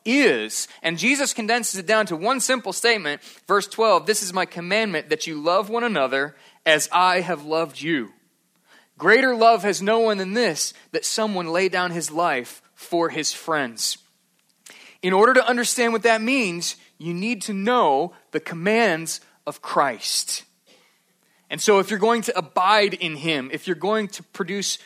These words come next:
fruit, you need to know his words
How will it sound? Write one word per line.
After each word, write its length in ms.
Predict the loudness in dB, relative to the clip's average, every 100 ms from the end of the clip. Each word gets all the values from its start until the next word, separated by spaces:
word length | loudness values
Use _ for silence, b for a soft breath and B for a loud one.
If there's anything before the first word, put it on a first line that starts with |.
| B B
fruit, 720 | -16 -2 0 0 -2 -12 -20 _ _ _ _ _ _ _ _ _ _ B B B B
you 100 | -2
need 160 | -2 0
to 100 | 0
know 240 | 2 2
his 200 | 2 -2
words 680 | -2 0 4 2 2 -4 -6